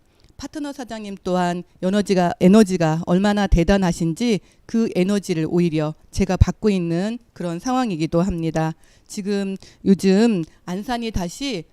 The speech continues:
떠들썩해지고 있습니다. 요즘 그 새로 신규,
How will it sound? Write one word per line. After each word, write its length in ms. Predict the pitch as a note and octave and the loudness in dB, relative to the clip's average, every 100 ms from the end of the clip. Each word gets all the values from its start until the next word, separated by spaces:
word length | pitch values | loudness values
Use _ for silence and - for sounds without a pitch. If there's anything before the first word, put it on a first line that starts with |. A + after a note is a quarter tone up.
| _ | _
떠들썩해지고 800 | G3 D4 F#4+ F4+ - A#3 G3+ F3+ | -12 -10 -8 -8 -8 -8 -6 -6
있습니다. 640 | E3+ E3+ E3 D3+ D3+ D#3 - - | -6 -6 -4 -2 -2 -2 -6 -10
요즘 380 | D#3+ E3 F3 E3+ E3 - _ _ | -8 -2 -2 -4 -8 -16 _ _
그 260 | D#3+ D#3 | -10 -10
새로 280 | D#3+ C4+ B3 | -8 -8 -8
신규, 640 | A#3+ D4+ C#4 C#4 C4 C4 | -8 -8 -8 -8 -8 -8